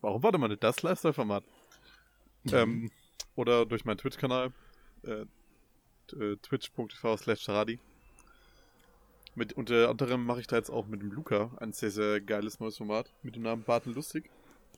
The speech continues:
Speaker 1: Ist sehr zu empfehlen und kann sich auf jeder mal, jeder mal reinschauen.
Speaker 2: Mhm.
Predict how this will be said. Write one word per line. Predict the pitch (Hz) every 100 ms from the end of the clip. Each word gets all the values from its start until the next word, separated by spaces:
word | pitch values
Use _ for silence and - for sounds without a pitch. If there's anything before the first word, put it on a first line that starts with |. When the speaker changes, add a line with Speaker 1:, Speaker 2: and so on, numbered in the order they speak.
| - _ - - _ - - - -
Speaker 1:
Ist | 143 -
sehr | 131 123
zu | 139
empfehlen | 110 117 127 170 _ _ _ _ -
und | 143 110 107
kann | - 110
sich | 117
auf | -
jeder | 113
mal, | 110 117 117 110 -
jeder | 107
mal | 104
reinschauen. | 110 113 - 101 92 - _ _ _ _ _ _ _ _ _ _ _ _
Speaker 2:
Mhm. | 104 90 101 143